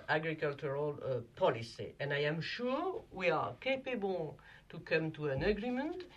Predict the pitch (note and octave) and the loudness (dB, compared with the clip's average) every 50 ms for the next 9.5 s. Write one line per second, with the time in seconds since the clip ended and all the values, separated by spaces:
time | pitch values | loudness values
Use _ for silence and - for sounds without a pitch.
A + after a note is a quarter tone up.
0 | - - D#3 - - A3 C4 D4+ E4 E4 - - C4 A#3 A3+ - G#3 F#3+ F#3 G3 | -18 -16 -14 -8 -2 2 2 2 2 2 -2 -4 -2 -2 0 2 2 2 2 2
1 | F#3 E3 E3 D#3+ - - G#3 F#3+ F3+ - - - D#3 D3+ - E3 D#3+ D#3 D3 D3 | 2 -2 -4 -6 -4 0 0 0 0 0 -2 -6 -8 -6 -2 0 0 0 0 0
2 | D#3 G3+ - F3+ - - G#2+ G2 - - - - - - - - - - - - | 0 2 4 4 4 2 0 -4 -10 -14 -16 -18 -20 -20 -20 -20 -18 -10 -4 -2
3 | D#3+ E3+ E3 - F#3+ G#3 A3+ B3 A#3+ A3 G3+ G3 F#3 E3+ E3+ D#3+ D#3 D3 C3+ B2+ | -2 -2 0 2 4 6 6 6 4 4 4 4 4 4 4 2 0 0 -2 -2
4 | B2+ - - - - - - - C#3 C3 B2+ B2 B2 C3+ C3 - E2 F#2+ G2 G2+ | -4 -8 -12 -20 -20 -14 -8 -6 -4 -4 -4 -4 -4 -4 -4 -4 -4 -6 -8 -10
5 | - - - - - - - A#2 - D#3 E3 D#3 - A3 B3+ B3 - C4 B3+ A3+ | -12 -14 -16 -18 -18 -18 -16 -10 -6 -6 -6 -4 0 0 2 4 6 6 4 4
6 | A3+ A#3 A3 G3 - - - F#3 F3 E3+ D#3 C#3+ A#2+ - - B2 A2+ A2 C#3 F#3+ | 4 0 -2 -2 -2 -2 0 2 4 4 2 0 -4 -6 -8 -8 -8 -6 -8 -10
7 | G3 - - - - - - - - - - F3 D#3+ D3 D3 D#3 E3+ D4 D#4 D#4 | -12 -14 -20 -20 -20 -20 -20 -20 -14 -2 2 4 4 4 4 2 2 0 0 0
8 | - - - - - - - - D#3+ D#3 G3 E3+ C#3+ B2+ G#2+ - - - - - | -4 -12 -18 -20 -20 -20 -12 -8 -2 0 0 2 2 0 -2 -4 -10 -16 -8 -2
9 | - D3 D3 C3+ - - D#3 D3 D3+ D3+ | 0 2 2 2 0 0 0 0 0 -4